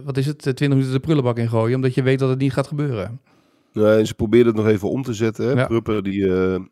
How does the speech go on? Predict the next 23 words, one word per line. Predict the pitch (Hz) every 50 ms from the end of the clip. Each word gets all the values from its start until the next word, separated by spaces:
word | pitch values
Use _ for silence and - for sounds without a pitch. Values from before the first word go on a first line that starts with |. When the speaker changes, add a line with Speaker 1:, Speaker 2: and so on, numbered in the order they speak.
| _ _ _ _ _ _ _ _ _ _ _ - - _
Speaker 2:
die | - 95 95
fakte | - - 117 104 95 - - 95
een | 92 90
blessure | 87 90 - - - 107 107 110 110 107 107 107 104 101
op | 104 101 92
een | -
gegeven | - 104 101 101
moment. | 98 95 92 95
En | 87
toen | - - -
hadden | 92 92 90 92
ze | 92 98 85
even | 90 87 92 90 87
een | 85 -
korte | - - 104 - - 90 90 87 85 82
bespreking | 85 - - - 98 90 90 85 - 92 90
om | 87
het | 82 -
iets | - 110 -
anders | 95 98 98 90
neer | 95 95 104 98
te | 98
zetten. | 90 92 95 98 101 107 -